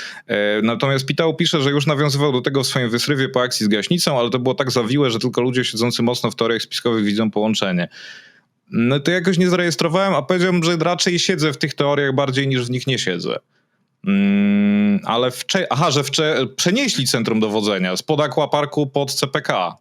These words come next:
Okej, rozumiem. To, to, to cenna jest informacja. To jak będę szukał, e, mm, trasy, to,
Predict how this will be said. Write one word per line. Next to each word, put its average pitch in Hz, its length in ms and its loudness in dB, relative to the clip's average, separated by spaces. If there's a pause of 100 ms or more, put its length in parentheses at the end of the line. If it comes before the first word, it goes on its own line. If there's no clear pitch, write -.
Okej, 101 400 -2
rozumiem. 95 520 0 (560)
To, 120 160 0
to, 135 180 0
to 143 300 0
cenna 107 400 0
jest 92 160 -2
informacja. 92 600 -2
To 104 120 -2
jak 101 160 0
będę 107 300 0
szukał, 101 600 -2
e, 101 340 2 (100)
mm, 101 320 0
trasy, 101 440 -2
to, 98 380 -2